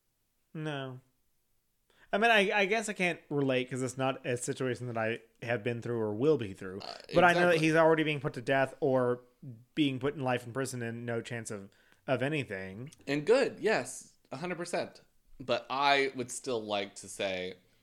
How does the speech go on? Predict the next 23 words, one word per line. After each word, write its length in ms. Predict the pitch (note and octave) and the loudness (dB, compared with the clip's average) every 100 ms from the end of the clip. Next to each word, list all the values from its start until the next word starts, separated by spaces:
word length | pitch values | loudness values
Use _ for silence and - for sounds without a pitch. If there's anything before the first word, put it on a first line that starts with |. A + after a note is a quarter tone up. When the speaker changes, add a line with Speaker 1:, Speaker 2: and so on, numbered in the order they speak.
| _ _ _ | _ _ _
Speaker 1:
Justice 340 | - C3+ - A2 | 2 2 2 -6
has 40 | |
been 160 | A#2 B2+ | -6 -6
served 240 | - A#2+ | -4 -2
Speaker 2:
you 140 | A2+ G#3+ | 0 2
Speaker 1:
for 60 | |
Speaker 2:
did 120 | D3 C3+ | 4 4
Speaker 1:
my 40 | |
Speaker 2:
it, 20 | C3 | 2
and 60 | |
Speaker 1:
family. 420 | B2+ B2 B2 B2+ C3+ | 0 -4 -4 -4 2
Speaker 2:
everybody 540 | E3 C#3 C#3 A2 A2 | 2 2 0 0 -2
knows 340 | G#2+ F#2+ F#2+ - | -4 -6 -8 -10
you 220 | G3 A#2+ | -4 0
did 80 | F#3 | 6
Speaker 1:
I 100 | G#3 | 8
Speaker 2:
it. 40 | |
Speaker 1:
understand 480 | A3+ G#3+ - D3 B2 | 6 2 0 0 0
that. 200 | F#2 F#2 _ _ _ _ _ _ - | -6 -10 _ _ _ _ _ _ 2
I 100 | G3 | 4
do 120 | G3 | 6
understand 420 | G#3+ G3+ - D#3 C3+ | 4 2 0 0 0
that. 280 | B2+ - | 0 -2